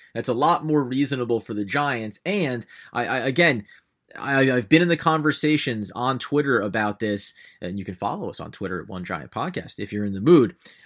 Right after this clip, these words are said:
Uh, we're getting into some really great conversations with other New York Giants outlets.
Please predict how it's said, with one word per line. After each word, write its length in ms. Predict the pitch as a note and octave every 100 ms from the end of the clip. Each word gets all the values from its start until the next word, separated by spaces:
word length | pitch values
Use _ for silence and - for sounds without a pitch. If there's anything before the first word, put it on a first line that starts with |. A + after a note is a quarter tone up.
| -
Uh, 60 | A2
we're 140 | B2
getting 200 | D3+ D#3
into 160 | C#3 A#2+
some 140 | C3+
really 140 | D3
great 200 | C#3 C3
conversations 580 | C#3 B2+ A#2+ B2 A2 A2+
with 140 | G#2+ -
other 340 | A#2+ A#2 A2
New 100 | A#2+
York 240 | A#2 A2 G#2
Giants 320 | A2 A2 G2+
outlets. 560 | A#2+ C#3 A#2 G#2+ -